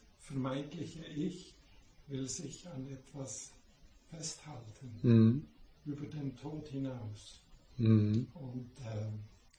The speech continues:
Speaker 1: da gibt's ja das Karma, das weitergeht.
Speaker 2: Mhm.
Speaker 1: Und wenn man viel Gutes gemacht hat, dann ist das vielleicht tröstlich.
Speaker 2: Mhm.
Speaker 1: Oder die, äh,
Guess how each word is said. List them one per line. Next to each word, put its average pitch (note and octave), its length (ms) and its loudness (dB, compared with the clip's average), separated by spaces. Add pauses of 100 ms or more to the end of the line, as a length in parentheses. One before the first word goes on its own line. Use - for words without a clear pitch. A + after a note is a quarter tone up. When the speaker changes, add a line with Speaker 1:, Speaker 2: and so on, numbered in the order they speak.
(1300)
Speaker 1:
da B2 140 -14
gibt's A2+ 300 -12
ja B2 160 -10
das - 200 -6
Karma, D#3+ 680 -2
das C#3+ 200 -10
weitergeht. D#3 720 -10 (480)
Speaker 2:
Mhm. G#2+ 440 6 (920)
Speaker 1:
Und A#2 220 -10
wenn B2+ 140 -2
man B2 280 -6
viel D3 240 -4
Gutes E3 440 -12
gemacht D#3+ 480 -12
hat, D#3 180 -12 (180)
dann B2+ 240 -10
ist - 180 -14
das - 120 -10
vielleicht C3 500 -6
tröstlich. D#3 680 -12 (340)
Speaker 2:
Mhm. G#2 420 2 (1400)
Speaker 1:
Oder B2+ 240 -8 (140)
die, C3 360 -10
äh, C3+ 640 -14